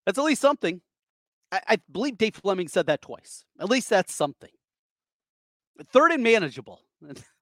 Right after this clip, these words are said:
My wife scoffs. "I, I don't think there is a manageable on third down for this Iowa team." And she was exactly right. It, it just, on and on and on. <laughs> Laughing during the game as the, uh, teachers are getting honored.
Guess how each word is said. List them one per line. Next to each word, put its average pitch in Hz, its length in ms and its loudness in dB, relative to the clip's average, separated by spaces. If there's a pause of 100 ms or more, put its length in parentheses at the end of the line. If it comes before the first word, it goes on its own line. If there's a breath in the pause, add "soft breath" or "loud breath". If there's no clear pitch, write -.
(320 soft breath)
My 160 120 2
wife 156 200 0
scoffs. - 680 -4
"I, 151 160 -6
I 175 40 -8
don't 165 140 -6
think 160 160 -8
there 147 140 -4
is 139 120 -4
a 139 60 -4
manageable 127 480 -8
on 120 120 -8
third 127 220 -10
down 120 200 -6
for - 80 -18
this 120 180 -8
Iowa 110 240 -6
team." 101 220 -14 (360 soft breath)
And 156 120 -6
she 165 100 -2
was 143 140 0
exactly 123 440 -6
right. 98 240 -16
It, 170 200 -2
it 208 120 0
just, - 300 2 (420 soft breath)
on 180 240 6
and 165 180 4
on 147 200 -2
and 135 100 -4
on. 113 260 -8 (600)
<laughs> - 100 -10 (880 soft breath)
Laughing 165 320 0
during 156 180 0
the 147 60 -4
game 147 280 2
as 135 140 -4
the, 131 200 -2
uh, 127 80 -2
teachers 147 380 -8
are 139 60 -4
getting 139 200 -2
honored. 147 320 4